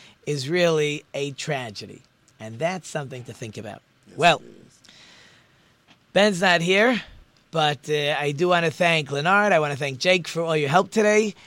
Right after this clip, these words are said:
Speaker 2: You're
Speaker 1: Hopefully
Speaker 2: welcome.
Speaker 1: Ben will be back 'cause he's gonna help us get some music for our intros and our, uh, and our outtakes, if that's what we call them.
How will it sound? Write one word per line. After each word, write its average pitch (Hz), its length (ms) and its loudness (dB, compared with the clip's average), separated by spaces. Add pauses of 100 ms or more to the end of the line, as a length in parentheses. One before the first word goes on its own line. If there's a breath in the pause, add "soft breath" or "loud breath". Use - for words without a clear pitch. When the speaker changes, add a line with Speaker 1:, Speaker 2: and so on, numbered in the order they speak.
(140 loud breath)
Speaker 2:
You're - 80 -10
Speaker 1:
Hopefully 170 280 2
Speaker 2:
welcome. 151 80 0
Speaker 1:
Ben 175 160 2
will 156 120 0
be 135 120 -4
back 202 360 0
'cause 151 180 -6
he's 151 180 -6
gonna 147 260 -2
help 156 280 -2
us 147 180 -4
get 147 220 -6
some 135 300 -4
music 170 420 0
for 151 140 -8
our 127 100 -4
intros 202 640 0
and 135 100 -4
our, 120 260 -8
uh, 117 220 -8 (340 loud breath)
and 127 120 -8
our 131 100 -6
outtakes, 202 580 -4
if 135 60 -10
that's 160 200 0
what 139 80 -4
we 117 80 -4
call 202 260 2
them. 202 300 4